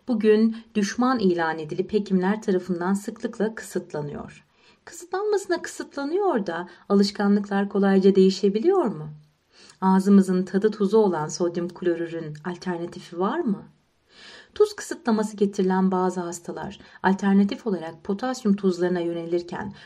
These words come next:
potasyumun doğal yollarla alınmaması durumunda doz ayarının ne kadar zor olduğunu biliyorlar mı? Besinlerle günlük alınması gereken potasyum miktarı üç bin iki yüz, dört bin miligram kadardır. Potasyumun kandaki değeri çok sınırlı bir aralıkta tutulmalıdır.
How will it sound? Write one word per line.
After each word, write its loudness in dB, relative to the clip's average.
potasyumun 2
doğal 2
yollarla 0
alınmaması 2
durumunda -4
doz 6
ayarının 2
ne -2
kadar 0
zor 0
olduğunu -4
biliyorlar -2
mı? -8
Besinlerle 2
günlük -2
alınması -4
gereken -2
potasyum -6
miktarı -8
üç -4
bin -6
iki -4
yüz, 0
dört -6
bin 4
miligram 2
kadardır. -16
Potasyumun 2
kandaki 0
değeri 6
çok -8
sınırlı 0
bir 2
aralıkta 0
tutulmalıdır. -10